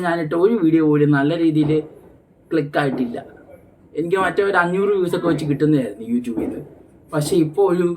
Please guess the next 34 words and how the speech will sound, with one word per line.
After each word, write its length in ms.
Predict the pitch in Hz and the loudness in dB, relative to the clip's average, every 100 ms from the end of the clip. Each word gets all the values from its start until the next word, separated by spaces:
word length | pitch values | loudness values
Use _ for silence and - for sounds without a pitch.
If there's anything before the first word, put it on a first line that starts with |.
| 160 | -2
നൂറ് 240 | 156 190 190 | 0 2 0
വ്യൂസ്, 240 | 165 160 165 | 0 -2 -2
ഇരുന്നൂറ് 320 | 151 160 202 190 | -2 0 0 2
വ്യൂസ് 160 | 139 139 | 2 2
പോലും 140 | 135 131 | 2 0
കിട്ടാൻ 220 | 123 135 | -2 -2
ഭയങ്കര 260 | 135 135 143 131 | 0 0 -2 -4
പ്രയാസമാണ്. 480 | 117 120 117 - - - - - - - | -8 -8 -8 -8 -8 -12 -16 -20 -14 0
നൂറൊന്നും 340 | 190 233 247 247 | 4 6 8 6
കിട്ടാറില്ല, 480 | 226 240 220 160 151 123 - 135 | 6 4 4 2 -2 -4 -10 -6
അമ്പതോ 300 | 160 165 190 185 | -4 0 0 0
അറുപതോ 260 | 160 170 175 | 0 -2 -2
ഒക്കെ 120 | 156 147 | -2 -4
കിട്ടിയാൽ 300 | 135 147 143 | -2 -2 -2
കിട്ടി. 200 | 127 - - - - - - - - - - - | -6 -10 -18 -18 -20 -12 -10 -10 -14 -20 -20 -10
അപ്പം 200 | 165 160 - 170 | -2 -2 -2 -2
എനിക്ക് 200 | 240 262 | 2 4
പറ്റിയൊരു 280 | 196 175 170 | 2 0 -2
അബദ്ധം 240 | 147 143 151 | 0 2 2
നിങ്ങൾക്ക് 260 | 151 160 156 | 2 0 -2
പറ്റാതിരിക്കാൻ 480 | 135 147 147 131 135 | -2 0 0 0 0
വേണ്ടിയിട്ടാണ് 300 | 135 127 127 127 | 0 0 0 0
ഞാൻ 100 | 127 131 | 2 2
ഈ 20 | 123 | 2
വീഡിയോയുമായി 400 | 127 127 127 127 123 | 0 2 0 0 -2
വരുന്നത്. 280 | 123 135 180 - - | -2 -2 -4 -6 -8
ഓക്കെ 140 | 143 190 185 | -4 -2 0
ഗൈസ്, 260 | 185 202 180 | 0 -2 -2
ഞാൻ 100 | 165 156 | -2 0
വെച്ച് 180 | 151 220 | 0 0
നീട്ടുന്നില്ല, 400 | 202 180 175 170 180 185 - - - - - 175 | -2 -2 -2 0 0 0 -10 -20 -20 -20 -6 0
എല്ലാവരും 300 | 185 170 165 | 2 2 2
ഒന്ന് 100 | 165 165 | -2 -4
ശ്രദ്ധിക്കുക. 400 | 139 131 120 | -4 -4 -4